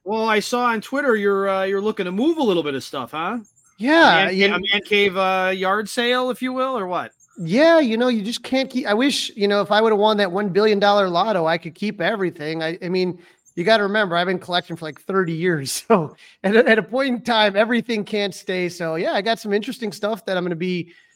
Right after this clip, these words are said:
Speaker 2: kinda just tweeting out there at Crawley's Cubs if people are interested and wanna increase their memorabilia collection. My loss is your gain. So, you know, I, I, I,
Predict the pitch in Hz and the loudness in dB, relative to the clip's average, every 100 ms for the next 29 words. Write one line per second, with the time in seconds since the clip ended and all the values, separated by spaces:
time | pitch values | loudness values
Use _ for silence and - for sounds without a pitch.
0 | _ _ _ 202 208 190 185 - 185 214 | _ _ _ 0 0 0 -4 -8 -6 -4
1 | 190 170 185 180 196 170 175 - 196 180 | -2 -2 -4 -4 -2 0 -2 -4 -2 0
2 | 180 165 - 165 185 170 160 175 165 165 | -2 -6 -4 -2 -2 -4 -8 -8 -6 -4
3 | 165 165 156 190 170 165 165 160 - 170 | -4 -4 -6 -4 -2 -2 -2 -6 -6 -6
4 | - 165 170 196 175 160 156 151 151 151 | -4 -6 -4 0 0 0 0 0 -2 -6
5 | 151 151 - 165 160 151 160 175 180 170 | -8 -8 -6 -4 -2 -2 -2 -4 -4 -8
6 | 156 175 151 175 175 139 - 147 139 - | -4 -2 0 2 2 -2 -6 -6 -6 -10
7 | _ _ _ _ _ _ _ 165 165 185 | _ _ _ _ _ _ _ 2 4 4
8 | 180 202 | 2 0